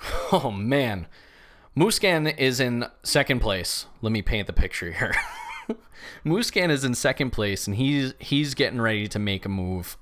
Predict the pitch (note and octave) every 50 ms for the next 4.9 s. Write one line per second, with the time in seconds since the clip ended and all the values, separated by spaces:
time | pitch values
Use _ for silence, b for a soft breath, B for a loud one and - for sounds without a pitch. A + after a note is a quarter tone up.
0 | - G#2 G2 F#2+ F#2 - - - G2+ F#2+ F#2 - - F#2 F2+ F#2 F#2 E2+ D#2+ E2
1 | E2+ G2+ G2 F2+ F2 E2 - E2+ D2+ - - F2+ E2+ - - - D2 C#2+ C2+ -
2 | - - - - B B B B B B B B B B B B B B B B
3 | B B B - - A#2 A2+ A2+ A2 G#2+ G#2+ G#2+ - - - _ _ _ - -
4 | _ _ _ _ _ _ - - _ - A#2+ G#2+ B2 C3+ D3 E3 F3+ F3+